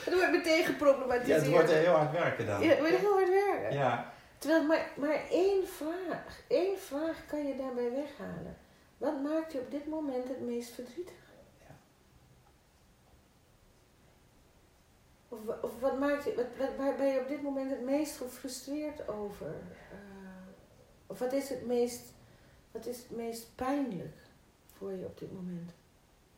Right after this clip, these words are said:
Speaker 2: Ja. Ja, en dan, dan ben je,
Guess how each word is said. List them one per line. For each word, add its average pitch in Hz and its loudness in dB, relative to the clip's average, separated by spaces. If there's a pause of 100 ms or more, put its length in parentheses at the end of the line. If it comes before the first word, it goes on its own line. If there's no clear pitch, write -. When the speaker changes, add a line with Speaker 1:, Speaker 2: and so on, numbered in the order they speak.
(260)
Speaker 2:
Ja. 123 -6 (3750)
Ja, 143 0
en 107 -2
dan, 104 -4
dan 110 -6
ben 117 -4
je, 104 -4